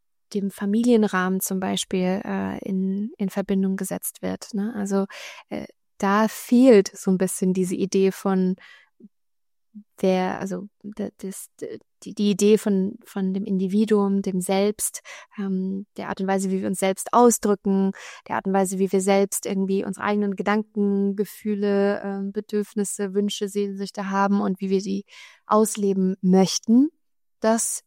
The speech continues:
ist sozusagen weniger, äh, gewollt. Also so diese Idee von Konformität ist sehr, sehr tief verankert in kollektivistischen Kulturen,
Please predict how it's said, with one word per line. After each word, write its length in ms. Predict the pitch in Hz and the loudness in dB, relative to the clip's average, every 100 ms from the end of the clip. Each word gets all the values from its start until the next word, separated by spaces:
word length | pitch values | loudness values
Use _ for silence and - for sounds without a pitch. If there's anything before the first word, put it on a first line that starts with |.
| - | -6
ist 220 | 214 - | -4 -4
sozusagen 720 | 208 - 202 202 202 196 196 - | -8 -8 -4 -4 -2 0 0 -4
weniger, 960 | 190 185 196 196 202 196 185 185 185 190 _ _ _ - | -10 -4 -2 0 0 -2 -4 -2 -4 -6 _ _ _ -10
äh, 180 | 202 196 | -8 -4
gewollt. 560 | 185 190 185 175 170 | -2 2 2 2 -4
Also 240 | - 185 180 | -8 -6 -4
so 240 | 180 180 - _ _ _ _ | -2 -4 -6 _ _ _ _
diese 180 | - - | -12 -6
Idee 300 | 202 196 196 | -2 2 2
von 220 | - 190 | 2 -2
Konformität 1200 | - 196 - 190 190 - 190 - - 196 226 - - | 0 0 0 -2 -4 -6 -12 -12 -16 -14 -14 -14 -14
ist 220 | 190 - | -12 -6
sehr, 380 | 190 185 185 214 _ _ _ _ _ _ - | -4 -2 -4 -8 _ _ _ _ _ _ -4
sehr 480 | 185 202 196 190 196 - | 4 6 6 4 0 -4
tief 340 | - 208 196 | -4 -2 -2
verankert 680 | - 185 190 180 - 185 - - | -4 -2 0 0 -4 -8 -10 -4
in 500 | 185 180 185 208 208 | -2 0 -2 -2 -6
kollektivistischen 1120 | - 185 - 196 190 - 226 - 190 185 233 _ _ _ _ _ 220 | -4 -6 -4 -8 -6 -6 -6 -2 -2 -2 -4 _ _ _ _ _ -14
Kulturen, 720 | - 196 - - 190 220 269 | -2 -2 -2 -4 0 2 2